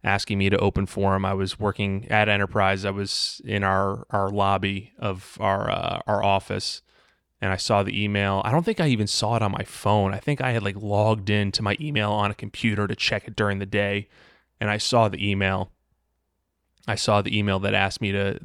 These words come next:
you know, to tell me that I was gonna be opening for John Mulaney that weekend, and I, I'm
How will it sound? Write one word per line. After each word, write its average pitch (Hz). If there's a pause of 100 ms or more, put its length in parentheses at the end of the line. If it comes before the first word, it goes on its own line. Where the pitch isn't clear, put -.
(240)
you 113
know, 107 (420)
to 127
tell 110
me 101
that 101
I 101
was 98
gonna 104
be 101
opening 101
for -
John 98
Mulaney 101
that 104
weekend, 101
and 104
I, 101 (800)
I'm -